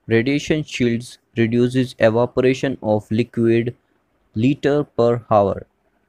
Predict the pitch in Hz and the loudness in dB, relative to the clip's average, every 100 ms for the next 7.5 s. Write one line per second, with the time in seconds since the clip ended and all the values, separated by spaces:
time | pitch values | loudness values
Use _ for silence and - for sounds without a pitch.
0 | _ - 113 113 117 - 131 123 123 - | _ -2 2 2 2 0 0 0 -2 -6
1 | - 107 131 131 131 131 139 139 _ _ | -2 -2 0 -2 -2 0 -2 -4 _ _
2 | _ _ _ _ _ _ - 113 113 110 | _ _ _ _ _ _ -14 -4 0 0
3 | 101 104 101 110 127 139 135 135 139 131 | 0 -2 -2 0 2 2 0 2 0 -2
4 | _ _ 113 135 151 _ - 135 113 98 | _ _ -2 -2 -4 _ 0 2 2 0
5 | 92 87 - _ _ _ _ _ _ _ | -2 -4 -6 _ _ _ _ _ _ _
6 | _ - 117 107 110 131 147 131 127 127 | _ 0 2 4 4 2 2 0 -2 -4
7 | 123 110 107 104 | -2 0 -2 -2